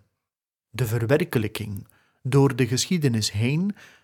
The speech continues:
van de zegen van de Schepper aan het begin,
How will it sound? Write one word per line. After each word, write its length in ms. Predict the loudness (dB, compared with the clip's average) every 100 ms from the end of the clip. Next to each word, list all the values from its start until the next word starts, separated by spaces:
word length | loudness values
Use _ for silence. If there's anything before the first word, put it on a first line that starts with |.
| -4
van 200 | 0 0
de 120 | 0
zegen 540 | 2 0 0 0 0
van 180 | -2 -4
de 100 | -4
Schepper 520 | -4 -4 -4 -4 -4
aan 160 | -4 -2
het 200 | -2 -2
begin, 540 | -6 -4 -4 -4 -6